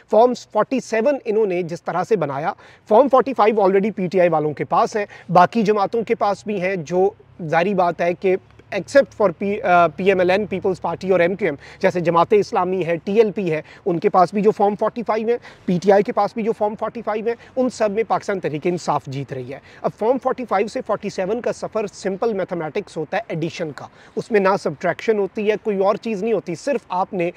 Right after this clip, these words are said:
जमा करना है, ना तफरीक है, ना ज़रब है, कुछ भी नहीं है, सिर्फ जमा करना होता है।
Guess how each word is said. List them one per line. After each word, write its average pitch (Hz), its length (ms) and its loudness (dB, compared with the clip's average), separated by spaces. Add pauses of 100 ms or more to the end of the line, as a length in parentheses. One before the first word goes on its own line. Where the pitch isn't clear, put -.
(200)
जमा 247 280 4
करना 147 280 -4
है, 139 80 -10
ना 180 120 4
तफरीक 190 520 -2
है, 185 180 2
ना 170 180 -2
ज़रब 180 320 0
है, 165 260 -2 (300)
कुछ 370 220 2
भी 277 160 0
नहीं 170 220 -2
है, 120 80 -16
सिर्फ - 340 -6
जमा 175 280 0
करना 139 280 -4
होता 123 220 -14
है। 104 80 -16